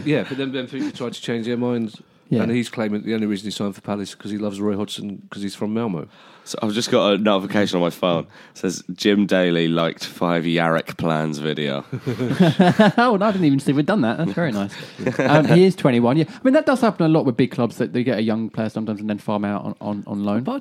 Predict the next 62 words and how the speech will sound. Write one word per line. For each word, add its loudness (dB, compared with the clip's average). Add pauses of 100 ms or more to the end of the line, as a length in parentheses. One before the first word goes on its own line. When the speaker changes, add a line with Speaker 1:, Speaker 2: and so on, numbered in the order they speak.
Speaker 1:
don't, -6
reading -2
between -2
the 0
lines, 0
I -2
don't -2
think -4
they -2
expected -8
that -8 (800)
to -10
happen. -6
I -2
don't -2
think -10
he -4
expected -12
that -10
to -14
happen. -8
I, 0
I -2
understand -2
that -8
his -4
agent -2
knows -2
Roy 0
Hodgson, -8
so -8 (200)
Speaker 2:
Hmm. -6 (100)
Speaker 1:
and -4
the -2
Malmo 0
link, -6 (300)
because, -14
you -8
know, -8
Speaker 3:
Yeah, 4
he, 2
in 4
Speaker 1:
Hodgson 4
Speaker 3:
his 4
Speaker 1:
was 2
Speaker 3:
interview, 0
he 2
said 0
he 2
was, 0
it -2
was, -2 (380)
he's -4
a -2
legend -2
at -6
Malmo. -4
Speaker 1:
Yeah. -4
Speaker 2:
Yeah. 0
Speaker 3:
Roy 4
is, -2
so -8